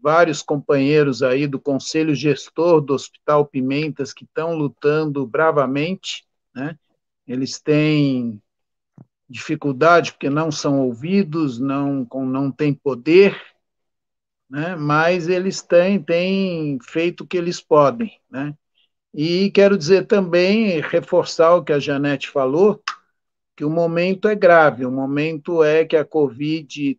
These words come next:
tá aumentando no Brasil todo, pode ser que aumente, né, aqui em Guarulhos e São Paulo, todos têm que se cuidar, todos têm que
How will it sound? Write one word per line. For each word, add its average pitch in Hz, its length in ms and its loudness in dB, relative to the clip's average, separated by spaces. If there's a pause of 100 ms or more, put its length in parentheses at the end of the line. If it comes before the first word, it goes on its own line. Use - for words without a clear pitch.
tá 165 140 2
aumentando 185 880 0 (840)
no 139 120 -4
Brasil 147 480 2
todo, 180 880 2 (120)
pode 185 360 4
ser 175 380 0
que 175 120 -2
aumente, 156 960 -2 (240)
né, 147 340 -8
aqui 143 240 -8
em 143 120 -2
Guarulhos 139 680 0
e 123 80 -12
São 120 280 -8
Paulo, 180 500 2 (640)
todos 180 420 2
têm 165 360 -2
que 151 380 -4
se - 240 -12
cuidar, 156 720 0
todos 165 380 -6
têm 156 320 -4
que 139 540 -4